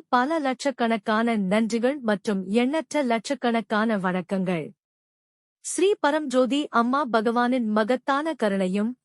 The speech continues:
மாற்றப்பட்ட, அழகான உள்நிலையையும் எனக்கு வழங்கியதற்காக நான் அவர்களுக்கு நன்றி கூறுகிறேன்.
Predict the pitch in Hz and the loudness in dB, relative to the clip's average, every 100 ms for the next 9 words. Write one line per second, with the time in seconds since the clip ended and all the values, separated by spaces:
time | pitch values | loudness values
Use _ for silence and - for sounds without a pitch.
0 | _ - 208 240 247 220 - 180 - 196 | _ -2 2 2 2 -2 -2 -4 -4 -6
1 | 240 _ _ - 254 320 311 330 330 320 | -6 _ _ -2 0 2 0 0 0 -2
2 | 294 320 254 226 226 220 240 294 302 240 | -2 -2 0 2 2 2 0 -2 -4 -2
3 | 233 233 247 208 214 240 285 269 202 180 | 0 0 0 2 2 0 0 0 0 -2
4 | 208 214 214 240 - 208 226 233 220 202 | 0 -2 0 -6 -4 0 0 0 -2 -2
5 | 202 190 185 - 247 220 214 240 262 320 | 0 -2 -2 -2 -4 -2 0 0 0 -2
6 | - 214 190 185 175 147 - | 0 0 0 0 -2 -6 -14